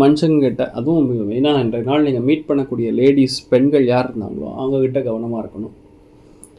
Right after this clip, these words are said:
இன்ட்யூஷன் வேற மாதிரி இருக்கும் அவங்களுக்கு. அதாவது இன்-, உள்ள ஒண்ணு வச்சு வெளிய ஒண்ணு பேசுற மாதிரி இருக்கும்.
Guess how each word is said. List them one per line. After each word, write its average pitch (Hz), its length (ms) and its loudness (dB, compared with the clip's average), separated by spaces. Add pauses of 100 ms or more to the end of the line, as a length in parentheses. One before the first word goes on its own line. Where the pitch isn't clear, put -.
(380)
இன்ட்யூஷன் 156 680 4
வேற 127 140 2
மாதிரி 123 220 -2
இருக்கும் 101 200 -8
அவங்களுக்கு. 104 260 -6
அதாவது 127 360 4
இன்-, 117 140 -2 (540)
உள்ள 143 300 6
ஒண்ணு 147 300 8
வச்சு 127 300 4
வெளிய 135 240 4
ஒண்ணு 131 200 2
பேசுற 117 260 -4
மாதிரி 113 220 -6
இருக்கும். 117 260 -12